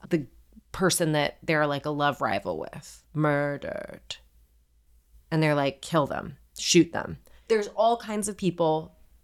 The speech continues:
from all walks of life hiring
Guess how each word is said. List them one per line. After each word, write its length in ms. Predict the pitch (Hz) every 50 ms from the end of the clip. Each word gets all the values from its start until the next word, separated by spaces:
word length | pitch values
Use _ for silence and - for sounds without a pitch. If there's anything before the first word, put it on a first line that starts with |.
| _ _
from 240 | _ - 208 196 185
all 200 | 147 180 180 180
walks 320 | 180 170 165 165 - - 180
of 120 | 156 143
life 400 | 156 147 147 147 143 - - - - - _ _
hiring 840 | - - 180 170 165 170 165 160 160 160 165 165 156 156 160 160